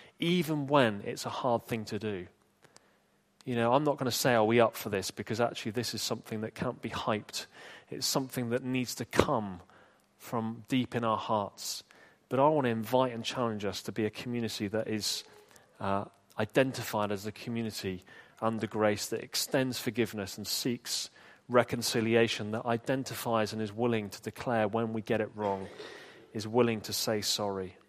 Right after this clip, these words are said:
You know, two thousand years ago, a father gave, gave up his son so that we can be adopted into the family of God. He wants you to know that whatever you,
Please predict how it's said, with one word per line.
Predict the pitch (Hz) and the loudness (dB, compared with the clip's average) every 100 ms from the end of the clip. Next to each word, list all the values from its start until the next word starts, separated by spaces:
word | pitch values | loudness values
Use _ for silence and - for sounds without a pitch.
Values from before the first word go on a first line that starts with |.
| - - - - - - - - - - - | -20 -18 -16 -14 -14 -14 -14 -14 -18 -20 -6
You | 127 | 4
know, | 123 123 | 6 6
two | - 180 | 8 8
thousand | 165 147 135 131 135 | 10 10 10 6 6
years | 135 127 | 6 6
ago, | 123 131 120 107 - - - - - - - _ _ _ _ _ _ _ - | 10 10 10 6 -6 -18 -18 -20 -20 -20 -20 _ _ _ _ _ _ _ -2
a | 113 | -2
father | - 147 143 113 | 6 10 12 10
gave, | 107 127 123 - - | 8 6 4 0 -2
gave | - 127 120 | 6 6 6
up | 117 - | 0 -2
his | 127 | -2
son | - - 107 95 92 _ _ | -2 -2 -4 -6 -12 _ _
so | - - | -4 0
that | 120 127 113 | 2 0 2
we | 135 | 4
can | 127 131 | 4 4
be | 123 | 6
adopted | 120 - 143 - - 98 - - _ - _ - | 6 8 4 4 -4 -4 -4 -12 _ -20 _ -6
into | 117 107 | -6 -6
the | 110 | -8
family | 117 - 123 113 104 98 95 - | -6 -2 0 0 0 -2 -6 -10
of | 104 - | -10 -6
God. | 104 90 90 - - _ _ - _ _ _ _ _ | -4 -2 -4 -8 -20 _ _ -20 _ _ _ _ _
He | - 151 | 4 6
wants | 151 143 - | 6 2 0
you | 143 143 | 0 0
to | - | 0
know | 113 101 98 | 2 2 2
that | 104 | 0
whatever | 117 120 123 123 | 2 4 4 2
you, | 117 120 | 2 0